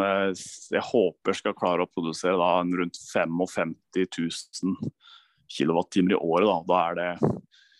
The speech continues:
det er et anlegg som, eh, er, det er hundre og femti paneler på fire hundre watt. Så det er altså seksti kilowatt på,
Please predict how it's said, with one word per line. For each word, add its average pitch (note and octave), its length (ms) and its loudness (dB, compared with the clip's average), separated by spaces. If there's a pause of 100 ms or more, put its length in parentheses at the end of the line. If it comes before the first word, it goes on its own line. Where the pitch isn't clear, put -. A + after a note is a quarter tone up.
(460)
det F#2 100 -4
er F#2 80 -2
et F#2 140 0
anlegg D#2 320 -2
som, F#2 300 -4
eh, F2 360 0
er, F2 380 0
det D2 80 0
er G2 160 0
hundre F#2 240 0
og - 20 -16
femti F#2 400 -10
paneler F#2 560 -2
på - 140 -10
fire E2+ 320 -4
hundre F#2 160 0
watt. - 260 0 (400)
Så - 160 -14
det F#2+ 100 0
er F2 200 2
altså - 180 -8
seksti - 560 -8
kilowatt E2+ 580 -2
på, F#2 200 2